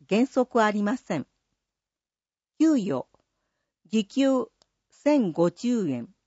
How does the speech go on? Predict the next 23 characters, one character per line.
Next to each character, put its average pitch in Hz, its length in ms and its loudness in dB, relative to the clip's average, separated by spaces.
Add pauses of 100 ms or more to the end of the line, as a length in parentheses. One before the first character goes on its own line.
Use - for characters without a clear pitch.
(760)
令 277 240 2
和 185 160 4
六 180 340 2
年 185 260 0
六 170 300 -2
月 247 300 -2
現 196 280 -4
在。 120 220 -10 (1400)
定 285 300 4
員、 254 340 0 (580)
若 220 320 0
干 254 320 0
名。 135 220 -6 (1040)
申 269 200 6
し - 120 -10
込 320 120 2
み 294 140 4
方 294 260 2
法。 147 340 -6 (960)
履 214 120 0
歴 302 240 0
書 269 320 2
を 269 120 0